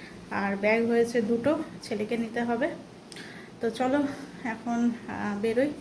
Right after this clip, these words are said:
বাড়ির উদ্দেশ্যে। এখন বাজে হচ্ছে দুটো বেজে গেছে, আর বাইরে যা গরম। আহ, দেখি রিজার্ভে যাই নাকি লোকালে যাই, আগে বেরোই, অবস্থা বুঝে সেই অনুযায়ী কাজ করব। তো চলো,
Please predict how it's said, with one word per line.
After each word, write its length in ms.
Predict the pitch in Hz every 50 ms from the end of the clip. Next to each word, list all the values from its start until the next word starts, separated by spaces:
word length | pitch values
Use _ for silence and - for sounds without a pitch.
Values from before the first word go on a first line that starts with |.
| - - - - - - - - - - -
বাড়ির 300 | 214 214 208 220 240 233
উদ্দেশ্যে। 520 | 226 208 202 214 240 233 - - - 302 330 - - - - - - - - - - - - - - - - - - -
এখন 260 | 220 - 233 226 220
বাজে 300 | 214 208 202 233 240 240
হচ্ছে 560 | 233 220 214 - - - 240 226 247 302 349 - - - - - - - - - - - - - - - - - 233
দুটো 240 | 233 240 233 254
বেজে 240 | 226 226 214 208 208
গেছে, 340 | 202 202 202 202 - 226 214 - - -
আর 120 | 214 202 196 196
বাইরে 220 | 190 190 202 214
যা 120 | 220 226 214
গরম। 480 | 202 185 180 190 214 214 190 208 254
আহ, 920 | 269 - - - - - - - - - - - - - - 196 202 202 190
দেখি 280 | 214 226 220 226 226 214 - - -
রিজার্ভে 440 | 220 226 220 220 233 233 220 240 240
যাই 200 | 240 247 269 277
নাকি 240 | 254 226 208 - 226
লোকালে 400 | 214 214 208 - 226 220 233 226
যাই, 180 | 226 233 285 - - - 247
আগে 200 | 208 202 214 208
বেরোই, 300 | 196 208 202 220 269 294 - - - - - -
অবস্থা 420 | 254 208 196 185 208 208 - - 208
বুঝে 340 | 190 190 190 190 247 320 339 - - - - - - - - - - - - -
সেই 120 | - 202 196
অনুযায়ী 340 | 202 202 196 202 247 277 - - - -
কাজ 200 | 180 180 185 - -
করব। 200 | 165 165 170 185 185 - - - - - - - - - - - - - 220
তো 60 | -
চলো, 260 | - 208 190 180